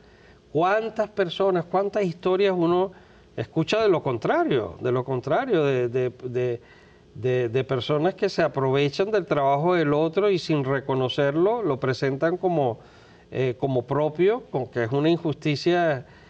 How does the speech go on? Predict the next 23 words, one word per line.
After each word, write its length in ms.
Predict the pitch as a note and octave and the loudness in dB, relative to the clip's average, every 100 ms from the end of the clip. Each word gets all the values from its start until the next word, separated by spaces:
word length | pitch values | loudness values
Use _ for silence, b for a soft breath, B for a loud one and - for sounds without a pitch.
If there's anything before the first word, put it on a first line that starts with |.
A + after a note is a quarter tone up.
| B - | B -6
eh, 220 | C3 A#2 | -4 -2
gigantesca 680 | - B2+ C3+ B2 D3 D3 D3+ | -2 -2 0 -2 0 -2 -2
y 40 | A3 | -2
solamente 540 | E3 D3 D3+ D3 F3 | 0 0 0 0 -2
para 440 | F#3 E3+ D3 A#2+ - B B B | 0 2 2 0 -6 B B B
ensalzarse, 920 | C#3+ C#3+ D3 B2+ - D3 C3 - D#3+ | -4 -4 -2 -4 -2 -2 -2 0 0
eh, 60 | D#3+ - - | 0 -6 -6
eh, 320 | A#2 - A#2+ - | -6 -6 -10 -6
propiamente? 680 | C3+ C3 C#3+ D3+ G#3 F3+ A2 | -6 -2 0 2 0 0 -4
Bueno, 260 | C#3 G3+ | -2 -2
yo, 180 | A#2+ B2 | 0 0
yo, 120 | B2+ | 0
esto, 200 | B2 - | -4 -4
esto 220 | D#3+ - | -4 -4
es 60 | A#3+ | -2
la 100 | C4+ | 0
vida 220 | D#3+ D#3+ | 2 2
real 320 | C#3 D3+ G3+ C#3+ | 2 0 2 2
y 80 | |
bueno, 260 | C3 F3+ F3 | 2 2 2
y 120 | C#3 | 2
también 400 | C3+ C#3 C3+ D#3 | 0 0 2 2
el, 240 | F#3 F#3 | 4 2